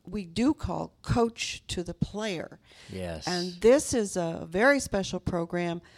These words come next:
Speaker 1: with a, a very, uh, solid model that works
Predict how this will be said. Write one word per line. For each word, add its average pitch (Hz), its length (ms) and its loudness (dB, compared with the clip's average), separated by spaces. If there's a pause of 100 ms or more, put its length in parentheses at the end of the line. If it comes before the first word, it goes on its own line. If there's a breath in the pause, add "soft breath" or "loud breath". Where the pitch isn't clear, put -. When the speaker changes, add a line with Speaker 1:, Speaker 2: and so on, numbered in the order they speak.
(320 loud breath)
Speaker 1:
with 175 360 0
a, 170 420 -8
a 139 80 -10
very, 175 400 -4 (300)
uh, - 180 -16 (260)
solid 233 680 2
model 175 640 2
that - 200 -4
works 180 520 0